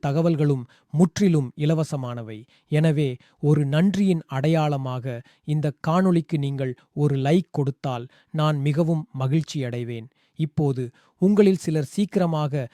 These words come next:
விலகிச் செல்ல நினைக்கலாம், ஆனால் அது நீங்கள் செய்யும் மிகப்பெரிய தவறாக இருக்கும். இந்த காணொளியை முழுமையாக இறுதி வரை பார்க்கவில்லை என்றால்,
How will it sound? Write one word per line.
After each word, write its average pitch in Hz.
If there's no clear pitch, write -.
விலகிச் 160
செல்ல 135
நினைக்கலாம், 123
ஆனால் 139
அது 160
நீங்கள் 151
செய்யும் 156
மிகப்பெரிய 185
தவறாக 156
இருக்கும். 123
இந்த 165
காணொளியை 175
முழுமையாக 156
இறுதி 185
வரை 147
பார்க்கவில்லை 139
என்றால், 127